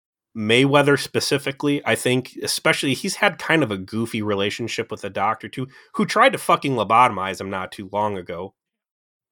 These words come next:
You know, like, that would have been a real good person. Be like, "I don't feel comfortable because I'm sick and fucked up a lot, and this dude,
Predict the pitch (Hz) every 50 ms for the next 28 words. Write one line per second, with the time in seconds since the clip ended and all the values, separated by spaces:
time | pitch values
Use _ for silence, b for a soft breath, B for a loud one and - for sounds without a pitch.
0 | _ _ - 127 123 120 107 110 117 117 120 113 - - 127 143 202 233 208 196
1 | 151 151 127 120 107 104 117 123 127 123 120 123 113 107 - 123 117 107 110 104
2 | 107 107 107 - - 113 127 170 190 180 156 - - - - 143 135 127 127 -
3 | - - 175 175 - - 131 113 110 101 101 104 - - 117 107 120 135 170 143
4 | 107 - - - - 143 147 - - - 117 110 101 - - - 147 135 - -
5 | 139 123 - 110 104 104 120 131 127 113 110 - - b b b b b b b
6 | b b b b - 117 113 127 120 - 120 110 123 135 135 131 127 123 120 113
7 | 110